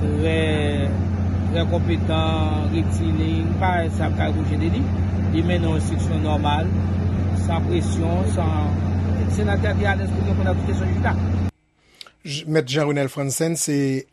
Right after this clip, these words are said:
Speaker 2: avoka, ansyen senatè Nenel Kassi. Toujou nan aktyalite a konsernan peyi d Ayiti, lidè pati politik Petite Desaline, ansyen senatè Moïse Jean-Charles, denonse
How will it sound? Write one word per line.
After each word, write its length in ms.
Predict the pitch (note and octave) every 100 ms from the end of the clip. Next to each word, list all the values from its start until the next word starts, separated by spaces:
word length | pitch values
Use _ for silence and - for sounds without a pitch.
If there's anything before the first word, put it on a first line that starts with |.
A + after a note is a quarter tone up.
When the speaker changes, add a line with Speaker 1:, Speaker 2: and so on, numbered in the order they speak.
| D#3+
Speaker 2:
avoka, 680 | B2+ C3+ B2+ - C#3+ D3 D3+
ansyen 320 | C#3+ B2+ D3 -
senatè 420 | C#3 C3 D#3 D#3 - - - _
Nenel 560 | C#3+ D#3 F#3 F3+ G3 F#3+ E3 _ -
Kassi. 760 | G3+ D3+ - - F3+ E3+ D3+ C#3+ -
Toujou 400 | G#3+ E3+ G3+ G3+
nan 160 | F3 -
aktyalite 460 | D#3+ - D#3 C#3+
a 40 | C#3
konsernan 380 | D3 D3 C#3+ C#3 - - _
peyi 160 | D#3 D#3+
d 60 | D3+
Ayiti, 260 | D3+ F#3+ D#3
lidè 400 | D3 D3+ E3+ F3 F3 -
pati 380 | D3 - - D3+
politik 600 | - E3+ C#3+ - E3 -
Petite 240 | D#3+ E3
Desaline, 480 | C#3+ D#3 D#3+ D#3 D3 - - -
ansyen 240 | D#3 D#3+
senatè 460 | - E3 C#3+ D3+ C#3
Moïse 460 | C#3 D#3 E3 D3+
Jean-Charles, 480 | D3 C3+ D#3 E3 F3 - - _
denonse 720 | C#3 C3 F#3+ F3 - - A#3